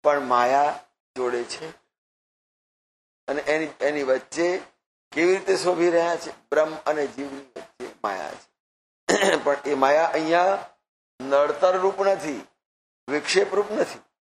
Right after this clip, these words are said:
પણ પ્રભુને પહો-, પ્રભુ સુધી પહોંચવા માટે એ શક્તિ સ્વરૂપ છે,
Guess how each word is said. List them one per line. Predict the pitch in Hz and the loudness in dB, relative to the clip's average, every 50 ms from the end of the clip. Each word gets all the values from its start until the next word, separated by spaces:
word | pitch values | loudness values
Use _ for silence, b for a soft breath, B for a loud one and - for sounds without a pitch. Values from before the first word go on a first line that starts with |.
| _ _ _ _ _ _ _ _ _ _ _ _ _ _ _ - | _ _ _ _ _ _ _ _ _ _ _ _ _ _ _ 2
પણ | 180 180 180 180 - | 2 2 2 -2 -2
પ્રભુને | 160 156 151 135 123 131 147 156 156 165 170 175 185 | 0 2 2 0 0 -4 -4 -2 0 0 2 2 0
પહો-, | 180 - - 139 139 143 - - - _ _ _ _ | 0 -2 -2 0 0 0 0 -4 -12 _ _ _ _
પ્રભુ | - 151 156 156 180 185 | -2 0 0 2 0 0
સુધી | 175 175 185 180 190 196 | 0 -2 -2 -2 -2 -6
પહોંચવા | 185 - 160 151 147 139 - 135 147 156 160 160 | -4 0 2 2 2 2 0 0 2 4 4 2
માટે | 151 143 139 139 135 - 165 175 185 190 196 190 - _ _ | 2 0 0 0 -2 -2 0 2 2 2 0 -2 -8 _ _
એ | - 170 | -4 -4
શક્તિ | 147 - - 143 135 - _ 185 214 | -4 0 -2 -2 -2 -2 _ -8 -6
સ્વરૂપ | 196 - 190 175 170 147 | -2 0 0 0 0 -4
છે, | - _ - | -8 _ -20